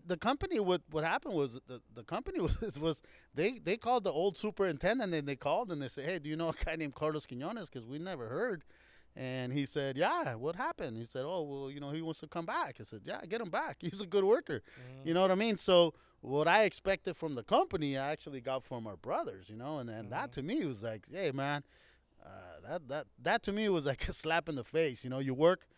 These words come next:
Speaker 1: uh, you, you work your butt off, you know, you, you, I was working, you know, six, seven days out there, uh, to actually, you know, increase the membership. And then all of a sudden I wanna come back to my industry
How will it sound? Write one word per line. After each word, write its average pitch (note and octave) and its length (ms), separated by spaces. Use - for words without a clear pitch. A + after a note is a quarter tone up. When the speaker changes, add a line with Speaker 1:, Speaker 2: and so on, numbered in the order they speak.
Speaker 1:
uh, C3 280
you, C#3+ 200
you A#2+ 100
work F#3 200
your E3+ 80
butt B2+ 220
off, A#2 280
you A#2+ 100
know, A#2 220
you, A2+ 280
you, A2+ 100
I C3+ 100
was E3 160
working, C#3 500
you B2+ 100
know, G#2 120
six, - 280
seven D#3 300
days C3+ 300
out C3 240
there, C3 300
uh, G#2 260
to C3 120
actually, C3 640
you B2 100
know, G#2+ 140
increase F3+ 460
the D#3 100
membership. A#2+ 560
And C3+ 180
then C#3+ 400
all C#3+ 120
of C#3+ 60
a - 40
sudden C#3 240
I C3 60
wanna C3 220
come C3 200
back E3+ 280
to D#3 100
my B2 180
industry A#2+ 520